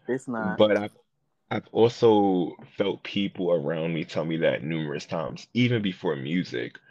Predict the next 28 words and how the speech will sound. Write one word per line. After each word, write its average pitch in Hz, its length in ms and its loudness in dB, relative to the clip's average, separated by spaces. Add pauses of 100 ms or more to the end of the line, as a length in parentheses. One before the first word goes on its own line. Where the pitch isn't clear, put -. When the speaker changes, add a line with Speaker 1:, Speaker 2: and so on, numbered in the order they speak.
(400)
Speaker 2:
So 92 300 2
I 90 160 0
was 104 160 0
like, 98 140 2
"If - 200 -2
I 120 160 2
have 113 320 0
this, 90 440 -2
this 92 200 -6 (100)
aura 85 420 4
and 78 100 -4
this 85 120 -6
personality 73 840 -4
that 76 180 -2
needs 80 260 -10
to 78 140 -6
be 71 160 -8
shined, 71 600 -6 (100)
um, 90 480 -16 (1080)
I 113 100 2
wanna 120 200 2
use 110 300 2
it 80 100 2
in 90 120 0
whatever 92 240 -2
way 85 180 0
I 76 100 0
can." 85 600 -4